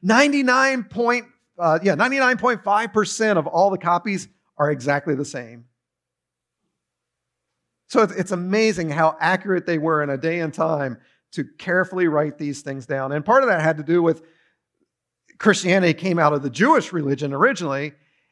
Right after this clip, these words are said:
and the Jews had what were called the scribes. Remember, we talk about the Pharisees all the time here at Exponential. If you ever read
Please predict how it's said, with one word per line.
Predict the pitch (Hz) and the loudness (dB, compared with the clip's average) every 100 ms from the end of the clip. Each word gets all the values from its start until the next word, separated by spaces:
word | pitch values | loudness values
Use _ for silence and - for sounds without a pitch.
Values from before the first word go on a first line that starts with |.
| - | 2
and | 185 180 175 | 4 4 0
the | 185 196 180 170 | -4 -4 0 2
Jews | 180 254 262 | 2 2 2
had | 202 185 170 | 2 2 4
what | 175 | 0
were | 151 | 0
called | 170 156 | -2 -2
the | 135 | -4
scribes. | - 180 156 113 123 - _ | 0 2 4 0 -10 -20 _
Remember, | - 202 | 2 4
we | 190 | 4
talk | 220 214 | 2 4
about | 202 185 | 2 2
the | |
Pharisees | - 190 190 196 220 | 0 0 0 -2 0
all | 202 196 | 2 2
the | 190 | 2
time | 190 190 | 2 2
here | 196 196 | 0 2
at | |
Exponential. | 190 190 190 196 202 202 | 2 2 -2 0 0 -2
If | - _ 220 | -6 _ 2
you | |
ever | 233 214 165 | 4 4 4
read | 190 254 202 175 | 4 4 4 2